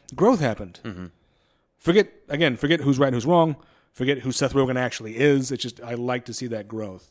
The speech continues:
Speaker 2: Yeah.
Speaker 1: It's cool. Speaking of Seth Rogen, <laughs> so his classics, <clears throat>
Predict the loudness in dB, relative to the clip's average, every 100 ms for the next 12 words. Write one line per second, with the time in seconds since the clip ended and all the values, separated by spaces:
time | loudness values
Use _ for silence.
0 | -12 -12 -12 _ _ _ _ _ _ -8
1 | -6 2 4 4 4 4 4 0 2 -2
2 | -4 -12 -14 -20 -6 -6 -6 _ _ _
3 | _ _ _ _ _ _ _ _ -2 0
4 | 0 2 2 2 0 -4 -6 -10 _ _
5 | -16